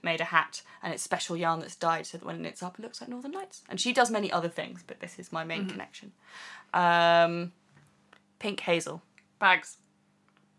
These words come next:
Speaker 1: Yes.
Speaker 2: Because that's what she
Speaker 1: <laughs>
Speaker 2: does. Um,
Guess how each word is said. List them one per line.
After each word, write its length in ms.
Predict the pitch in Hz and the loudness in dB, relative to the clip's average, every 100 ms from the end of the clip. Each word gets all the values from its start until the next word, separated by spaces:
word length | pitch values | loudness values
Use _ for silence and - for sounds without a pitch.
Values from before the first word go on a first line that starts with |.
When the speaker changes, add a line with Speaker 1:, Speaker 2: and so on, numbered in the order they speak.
| _ | _
Speaker 1:
Yes. 280 | 185 185 180 | 4 6 6
Speaker 2:
Because 260 | 220 226 214 | 4 4 8
that's 200 | - 480 | 10 10
what 100 | 226 | 8
she 140 | - | 6
Speaker 1:
<laughs> 0 | |
Speaker 2:
does. 300 | 226 220 185 - - - - | 10 10 10 2 -8 -10 -2
Um, 480 | 208 202 202 196 | 6 8 8 4